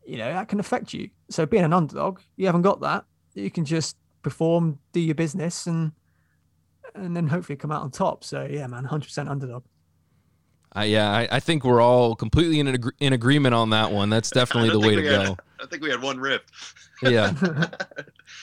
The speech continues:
Speaker 3: Hey, when he comes in talking about how Paul Pierce is his favorite player of all time and he wishes Isaiah Thomas was on the team, I mean, what's gonna go wrong, you know? Like
Speaker 2: Yeah.
Speaker 3: <laughs>
Speaker 2: We, we were set up for, for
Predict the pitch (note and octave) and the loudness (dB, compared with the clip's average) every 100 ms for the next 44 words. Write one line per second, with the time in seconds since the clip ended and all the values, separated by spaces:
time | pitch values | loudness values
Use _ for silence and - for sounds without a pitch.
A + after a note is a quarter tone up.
0 | - E3 C#3+ D3 E3 E3+ F#3 D3 F3 E3 | -4 -2 0 0 -2 -2 -2 0 -2 0
1 | D#3 D3+ D3 C#3+ C3+ B2+ C#3+ C3+ B2+ C#3 | 0 0 0 0 0 0 -2 -2 -2 -4
2 | B2 A2 A2 F#2+ B2+ A2 - A#2+ A#2+ G#2+ | -4 -10 -12 -6 -4 -4 -6 -6 -4 -6
3 | G#2+ G2 G#2 G2+ G2+ G2+ A2 G#2+ G#2+ G2 | -10 -6 -6 -6 -10 -10 -10 -8 -10 -8
4 | G#2+ F#2+ A2+ A#2+ F2+ - G2 E2 - G2+ | -10 -8 -8 -8 -10 -18 -18 -18 -18 -18
5 | G2 - - C3 C3+ E3+ - E3 D#3+ C3+ | -20 -20 -10 -8 -2 -2 -2 -4 -4 -2
6 | B2 A#2+ G#2 C3+ G2 C2+ D2 F2 G#2+ A2+ | -4 -4 -2 -2 -2 -8 -16 -12 -10 -10
7 | F#2+ - G3 - - E3 D#3 - - - | -10 -2 2 4 4 0 -4 -8 -10 -12
8 | - - - - - A#2+ D3+ E3 E3+ D#3 | -12 -14 -16 -16 -4 2 2 6 6 4
9 | E3+ D#3+ C#3+ D3 B2+ - - B2+ B2 A#2 | 2 0 2 2 2 2 0 4 6 6
10 | A#2 - | 2 -2